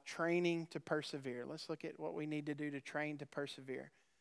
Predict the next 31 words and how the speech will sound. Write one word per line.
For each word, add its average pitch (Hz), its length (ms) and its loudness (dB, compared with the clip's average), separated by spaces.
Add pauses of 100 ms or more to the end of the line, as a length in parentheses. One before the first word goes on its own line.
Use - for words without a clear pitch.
(380)
First 190 280 10
of 185 120 8
all, 180 180 12
the 175 120 6
certainty 202 760 6
of 185 100 10
our 180 160 10
salvation 165 720 6
doesn't 185 480 8
give 175 220 8
us 170 240 4
a 160 100 4
pass 160 520 8
to 180 120 -2
be 147 120 2
spiritually 156 720 2 (200)
lazy. 143 500 6 (1200)
I - 40 -10
know 139 120 0
we 147 100 4
kinda 151 260 4
mentioned 156 420 0
this 143 220 -4
earlier 160 540 4
when 147 120 0
we 147 100 -2
talked 151 360 2
about 143 360 6 (460)
legalism 165 760 10
versus 160 420 4
laziness. 147 720 6